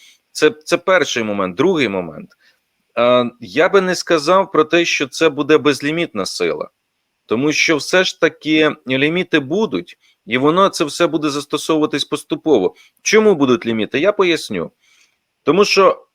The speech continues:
як тільки ми побачимо, а, що північні корейці почнуть здаватися в полон або сигналізувати про це, або будуть, або будуть намагатись залишитись в полі бою і так далі,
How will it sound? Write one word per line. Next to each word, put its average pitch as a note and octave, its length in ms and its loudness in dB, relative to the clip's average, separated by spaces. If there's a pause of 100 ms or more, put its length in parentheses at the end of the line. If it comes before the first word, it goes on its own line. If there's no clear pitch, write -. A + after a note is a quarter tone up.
(140)
як E3 260 0
тільки F#3 460 0
ми D3+ 160 2
побачимо, C3+ 720 -2 (500)
а, A2+ 160 -2
що - 380 2
північні D3+ 540 -4
корейці A2+ 720 0
почнуть A#2+ 500 -6
здаватися A2+ 600 0
в G2+ 120 -6
полон D#3 380 -4
або A2 200 -2
сигналізувати G#2 840 -2
про - 180 -6
це, F2 240 -2
або G#2 140 -2
будуть, A#2+ 400 -2
або A#2+ 200 -2
будуть B2+ 280 -4
намагатись B2 440 0
залишитись A#2 580 -4
в - 100 -20
полі B2+ 280 0
бою D3 380 2 (520)
і B2 80 -4
так A2+ 260 -2
далі, F2 320 0